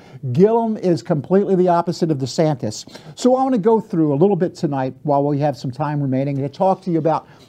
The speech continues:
how this, what DeSantis is for and how he's voted when he was in Congress and what Gillum is proposing and what he's done, uh, since he's been the mayor up in Tallahassee. Okay, so let's talk about DeSantis first, okay? So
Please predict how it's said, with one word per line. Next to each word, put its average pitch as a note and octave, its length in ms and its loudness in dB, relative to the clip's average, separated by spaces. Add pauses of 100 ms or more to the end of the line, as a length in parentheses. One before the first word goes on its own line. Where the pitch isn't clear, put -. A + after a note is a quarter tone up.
how F3 240 2
this, C3+ 280 -8
what D#3 240 0
DeSantis B3+ 640 -2
is A3+ 100 -10
for G#3+ 380 0
and B2+ 180 -6
how D3 160 -2
he's C3+ 140 -2
voted F#3 320 0
when E3 120 -2
he D3+ 60 -4
was B2+ 140 -6
in B2 100 -6
Congress G3+ 520 -4 (320)
and G3 100 0
what D#3+ 200 0
Gillum G3 260 4
is E3 100 -4
proposing D#3+ 600 -2 (420)
and D3+ 160 0
what E3 100 2
he's C#3 160 2
done, D#3 400 0 (240)
uh, C#3+ 140 0
since D#3+ 260 -6
he's C#3+ 120 -2
been C#3+ 160 -2
the C#3 60 -4
mayor D3 380 -2
up C#3 200 -4
in B2 80 -4
Tallahassee. A#2 680 -2
Okay, G3+ 220 0
so A3 120 -2
let's C4 160 0
talk C4+ 200 2
about A3+ 320 0 (240)
DeSantis B3+ 680 0
first, D#3 520 0
okay? G#3 460 0 (340)
So G#3 420 4